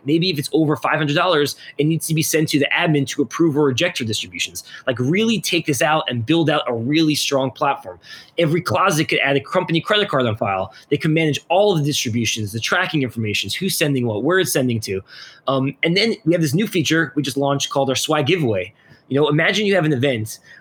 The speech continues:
and you don't know where people live. You know, frankly, people are working remotely. You might not know where they're actually staying. Well, it's very simple if you have their address, right? You upload the C S V file of the different ship to addresses. In real time, we'll calculate the shipping costs. You pay for the shipping fees and we'll distribute it. That's easy.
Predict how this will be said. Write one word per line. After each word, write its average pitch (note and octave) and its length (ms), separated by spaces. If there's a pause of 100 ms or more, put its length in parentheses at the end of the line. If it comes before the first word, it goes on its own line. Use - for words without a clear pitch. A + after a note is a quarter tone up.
(120)
and C#3 120
you D3 80
don't A3+ 180
know A3+ 80
where E3 120
people A#2 260
live. F#2 220
You C#3 80
know, - 20
frankly, F#3 400
people G3+ 320
are E3+ 60
working D3 260
remotely. C#3 380
You B2+ 100
might F3 160
not D#3 140
know C#3+ 120
where C3+ 140
they're B2+ 140
actually B2+ 240
staying. G#2+ 420 (640)
Well, D3 200
it's D3 120
very A#3+ 220
simple G#3+ 380
if C#3+ 80
you D#3+ 100
have D#3 140
their C#3+ 100
address, D3 420
right? B2+ 140
You B2+ 140
upload F3 280
the C#3 60
C D#3 240
S C#3+ 100
V C3+ 100
file A#2 420
of C3+ 160
the C3+ 60
different C3+ 300
ship - 200
to B2+ 140
addresses. G#2+ 500 (280)
In C#3 180
real F#3 200
time, C#3+ 300
we'll C3+ 80
calculate D3 440
the C3 60
shipping D3 300
costs. A2 400 (180)
You A#2 80
pay G3 180
for F#3 120
the E3 80
shipping D#3+ 280
fees D3+ 200
and B2+ 80
we'll A#2+ 100
distribute G#2 360
it. - 80
That's D3 180
easy. G#2+ 340